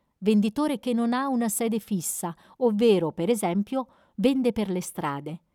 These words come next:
che camminava su e giù lungo Taylor Street con un mastello, un contenitore di pizze sulla testa. Questo era il modo tradizionale in cui si vendeva la pizza a Napoli,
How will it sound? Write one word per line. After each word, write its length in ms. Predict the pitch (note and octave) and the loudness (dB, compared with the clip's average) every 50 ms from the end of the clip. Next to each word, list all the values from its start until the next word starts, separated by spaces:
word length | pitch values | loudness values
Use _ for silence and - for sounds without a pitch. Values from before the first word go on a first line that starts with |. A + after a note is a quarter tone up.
| _ _ _ _ _ _ | _ _ _ _ _ _
che 120 | - F4 | -4 -2
camminava 680 | - - F#4+ F4+ F4+ F#4 E4+ C4 A3+ G#3 G3 A3 A#3+ B3 | 0 0 0 0 2 2 2 2 2 4 4 2 2 0
su 240 | A#3+ - - E4+ E4+ | 0 0 2 4 6
e 80 | E4+ D4 | 4 4
giù 240 | A#3+ C4+ E4 F4 | 4 6 6 8
lungo 460 | E4+ C#4+ C#4 C#4 C#4 C4+ C4 B3 A#3+ - | 8 6 6 4 4 4 6 6 4 4
Taylor 400 | - C4+ C#4 C#4 C4+ B3+ A#3+ A3 | 2 -2 0 0 0 0 0 -2
Street 580 | - - - G#3+ G3 E3+ D#3+ _ - G3 G3+ G#3 _ _ _ _ | -4 -2 0 0 2 0 -2 _ -4 -4 -4 -6 _ _ _ _
con 180 | _ - E4 D#4+ | _ 0 2 2
un 120 | E4+ E4 | 4 4
mastello, 920 | D#4+ D#4 D#4+ C#4 - - - - D4 A#3+ E3+ D3+ C#3+ D3 D3+ D3 D3 - _ - | 4 4 2 2 0 -2 0 2 2 2 2 0 -2 -4 -6 -8 -8 -12 _ -6
un 140 | G3+ F3 | -4 -2
contenitore 840 | - - A3+ A3 G#3 B3+ B3 C4+ D4 - D4 G3+ E3+ E3 G#3 C4 B3+ _ _ _ _ - | 0 2 2 2 2 2 0 -2 -2 0 0 2 2 2 0 -4 -6 _ _ _ _ -4
di 180 | B3 B3+ D#4 | 0 0 2
pizze 480 | - - C#4+ A3+ - - - - D4 C4+ | 2 2 0 0 -2 -4 -6 -8 -6 -8
sulla 340 | - - D#4+ C#4 C#4 C#4+ C#4 | -4 -2 0 0 0 0 -2
testa. 540 | - - D3 C#3+ - - - - D3+ D3+ - _ _ _ _ _ _ _ _ _ _ _ _ _ _ _ _ | -2 -4 -6 -6 -8 -10 -8 -8 -8 -8 -10 _ _ _ _ _ _ _ _ _ _ _ _ _ _ _ _
Questo 480 | - D#4+ E4+ E4 E4 - - F4 - - | -2 0 0 2 2 0 0 0 0 2
era 300 | - C#4 C4+ C#4 C#4 C4 | 2 4 4 4 4 4
il 140 | C4 B3 A3 | 2 4 4
modo 260 | A3+ B3+ C#4 B3+ B3 | 4 4 4 4 4
tradizionale 880 | A3 G#3+ A3 G3+ G3 G#3+ - - - C4+ B3 A3 F3+ F#3 F#3 G#3+ B3+ - - | 4 4 2 2 2 2 0 0 2 2 2 2 2 2 2 0 0 0 -2
in 140 | D#4 D4 D4 | -2 -2 2
cui 180 | - E4+ E4 | 4 4 4
si 160 | - - D4+ C4+ | 4 2 0 0
vendeva 420 | C4 C4 C4 B3+ C4 B3 G3 F#3 | 0 0 0 2 2 2 2 2
la 120 | F3+ G#3 | 2 2
pizza 400 | G#3 - D#4 D#4 - - - A#3+ | 0 0 -2 -2 -2 -2 0 2
a 80 | G#3+ G#3 | 2 4
Napoli, 540 | G#3 G#3 E3+ D3+ - - E3+ E3 E3 E3+ | 4 2 2 -2 -2 -4 -2 -2 -2 -4